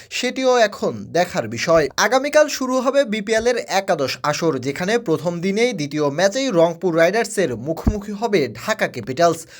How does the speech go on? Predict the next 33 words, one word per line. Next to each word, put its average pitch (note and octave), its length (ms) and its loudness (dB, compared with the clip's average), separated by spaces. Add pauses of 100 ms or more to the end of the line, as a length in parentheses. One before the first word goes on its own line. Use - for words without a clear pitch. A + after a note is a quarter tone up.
(120)
তবে F#3 280 4
তার D#3 280 0
বেশ D3+ 460 -2
কিছুদিন A#3+ 380 -4 (100)
আগেই F#3 520 -2
স্পোর্টস - 440 -6
টাইমসকে A#3 460 0
দেওয়া F3 400 4
এক C3+ 260 -4
বিশেষ F3+ 420 -6
সাক্ষাৎকারে A#3 680 0
বেশ D#3+ 360 -4
কিছু E3+ 240 -8
বিষয় F3+ 380 -4
নিয়ে B3+ 340 0
কথা D#3+ 240 -2
বলেছে F3+ 500 0 (360)
দলটির E3 360 4
সিইও B3 600 2 (100)
আতিক F#3+ 360 -2 (100)
ফাহাদ, F3+ 320 0 (920)
যেখানে C4 400 0
তিনি C4 240 0
বলেন, A3+ 380 6
অল্প G#3 500 -2
সময় A#3+ 400 -2
নয়, E3 320 2
ঢাকা - 400 -4
ক্যাপিটালস B3 540 -2
একটা D#3 220 -2
ব্র্যান্ড E3+ 560 2
হতে B2+ 200 -8
চায়, D3+ 280 0